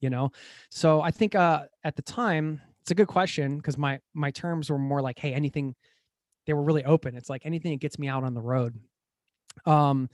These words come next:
and I think that's always been the case. Now it changed a little. I, I think I became a little more intentional with it later on after doing all these tours. And I got to a point where I was like, You know what?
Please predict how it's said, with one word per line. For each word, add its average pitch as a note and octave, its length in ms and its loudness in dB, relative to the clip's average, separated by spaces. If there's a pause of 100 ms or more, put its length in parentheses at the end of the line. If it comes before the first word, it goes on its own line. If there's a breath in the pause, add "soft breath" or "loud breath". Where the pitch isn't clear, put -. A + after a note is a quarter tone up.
(460 soft breath)
and F#3 120 2
I F3+ 60 2
think G#3+ 220 -2
that's F3+ 220 0
always E3+ 360 4 (300)
been D#3 400 0
the C#3 100 -4
case. E3 360 -4
Now D3+ 160 0
it D3 60 -2
changed F3+ 300 -2
a D#3+ 40 -8
little. D#3 180 -4
I, E3 60 -2
I E3+ 120 -4
think E3+ 160 -6
I F3 40 0
became D#3 280 -2
a D3 40 -4
little D3 160 -2
more C#3+ 180 0
intentional C#3 560 -2
with C3+ 140 0
it B2+ 140 -6
later C3+ 380 -2
on C3+ 400 -2 (340 soft breath)
after C#3 280 -2
doing C3+ 280 2
all C3 100 2
these B2+ 180 -8
tours. C3+ 600 -4
And B2+ 460 -6 (500)
I - 40 -8
got C3+ 160 -6
to - 100 2
a B2+ 40 -4
point C#3 340 -4
where C#3 140 -4
I C3 60 -2
was B2+ 160 -6
like, B2+ 260 -10
You C#3+ 80 -4
know C3+ 80 -2
what? C3 260 -4